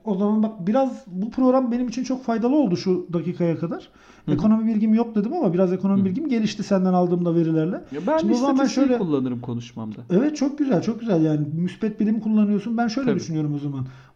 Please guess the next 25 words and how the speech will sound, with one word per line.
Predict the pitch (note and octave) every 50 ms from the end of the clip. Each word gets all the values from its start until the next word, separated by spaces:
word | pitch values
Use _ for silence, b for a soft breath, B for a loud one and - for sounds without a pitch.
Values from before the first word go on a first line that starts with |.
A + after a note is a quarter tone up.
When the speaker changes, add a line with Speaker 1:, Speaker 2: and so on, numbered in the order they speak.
| _
Speaker 1:
Ulus'ta, | - B3+ C#4+ C#4 - - - - F3 E3+
Merkez | F#3 G3 G3+ G3 - A#3+ G#3 F#3+ G3+
Bankası'nda | G3+ F#3+ F#3 F#3+ E3+ - - D3+ C#3+ D3+ C#3+ C#3 - D3+
bizim | D3+ D3+ E3 D#3+ D#3+ F#3+ F#3
bütün | F3+ - F3+ D#3+ D#3
rezervimiz | D#3+ D#3 D3 D#3 D3 D3+ D3 D3 D3+ E3 F3
değil | C#4+ D#4+ A#3
mi? | D#3 C3 B2 - D3
Speaker 2:
Evet. | C#3+ C3 A#2+ B2 C#3+ - - - _ _ -
Speaker 1:
Abi | G3+ G#3 G#3+ G#3+ G3+ F#3+ F#3 F3 - - - - D3+
yığacaksın | F3 G3+ A3 A3+ F#3 B3 B3+ B3 - - A#3+ G#3+ G#3
on | G#3 G#3+ G#3+
milyar | G#3 G#3 G3+ G3 G3 F#3+ F#3 E3
doları | F3+ F3+ F3+ F3+ F3 F#3
ulus | F#3 F3+ F3 - -
meydana. | F3 E3+ E3+ D#3 D3+ D#3+ F3 G#3 A#3+ - - - - - _ _ _ _ -
Speaker 2:
Evet. | F3 F3 D3 D3 E3+ F#3+ - - _ _ _
Speaker 1:
Şak | - - - - C4 - - - - G#3+ G#3 F#3+ E3+ - - F#3+
yakacaksın, | F#3+ F#3 F#3 G3 E3+ F3 F#3 F3+ - - D3+ C3+
tamam | B2+ D#3 G#3+ A#3 G#3+ E3+
mı? | D3 C3 B2+
Speaker 2:
Şş. | B2+ - - - -
Speaker 1:
Diyecekler, | E3 E3+ G3+ A3 G#3+ - G3+ E3 D#3
"Ne | F3
oluyor? | G3+ A3+ A#3 A3 F#3 D#3 C3 A#2+